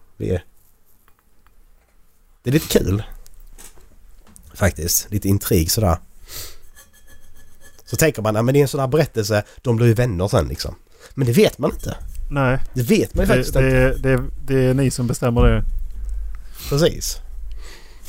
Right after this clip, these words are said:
Speaker 1: Så jag tycker det är, jag tycker det är jävligt roligt med den här intrigen, liksom. Men det är på tal på T V, T V-program. Ehm, ett till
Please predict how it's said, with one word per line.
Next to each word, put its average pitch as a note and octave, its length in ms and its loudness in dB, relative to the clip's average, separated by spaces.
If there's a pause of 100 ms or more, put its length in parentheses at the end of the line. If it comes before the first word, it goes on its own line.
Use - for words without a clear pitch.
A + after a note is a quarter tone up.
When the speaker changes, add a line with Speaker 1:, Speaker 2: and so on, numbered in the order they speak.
(340)
Speaker 1:
Så - 100 -2
jag C3+ 80 2
tycker C#3 140 -2
det F3 80 4
är, D3+ 60 6
jag C3 180 2
tycker C#3 160 2
det F3+ 80 2
är - 20 0
jävligt B2 380 -2
roligt A#2 240 2
med - 80 -10
den A#2 40 4
här G2 80 2
intrigen, G#2 440 0
liksom. - 300 -2 (2000)
Men C3+ 100 -4
det F#3 60 4
är G#3 40 0
på - 60 -8
tal F#3+ 160 -2
på - 60 -20
T G#3 140 0
V, G3 140 -4
T G#3 100 2
V-program. G2+ 340 -2 (840)
Ehm, C3 580 -2 (640)
ett E3+ 120 -2
till B2+ 260 2